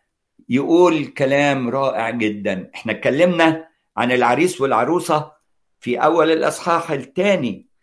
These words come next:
ما يجي في الأصحاح الثالث يوحنا المعمدان يقول إيه؟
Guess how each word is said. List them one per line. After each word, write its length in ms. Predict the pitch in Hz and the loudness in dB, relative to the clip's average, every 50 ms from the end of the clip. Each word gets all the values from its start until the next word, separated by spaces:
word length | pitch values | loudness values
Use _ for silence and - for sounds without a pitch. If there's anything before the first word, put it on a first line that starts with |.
| _ _ _ _ _ _ | _ _ _ _ _ _
ما 100 | - 127 | -2 0
يجي 200 | 147 208 240 214 | 2 4 4 4
في 60 | 151 | 4
الأصحاح 380 | 156 143 139 - 165 202 196 185 | 2 0 -2 0 0 0 0 0
الثالث 580 | 185 - - - 185 196 196 180 160 - - - _ _ _ _ | -2 -2 0 2 2 2 2 2 0 -4 -8 -14 _ _ _ _
يوحنا 560 | - 117 - - - 247 240 240 240 208 208 | -8 -6 -2 0 0 0 0 -2 -2 0 0
المعمدان 540 | 175 160 151 147 135 139 135 135 165 165 151 | 0 2 2 2 2 2 2 0 0 0 0
يقول 220 | 131 127 139 131 117 | -2 -2 -2 -4 -4
إيه؟ 260 | 117 110 104 101 | -4 -4 -4 -6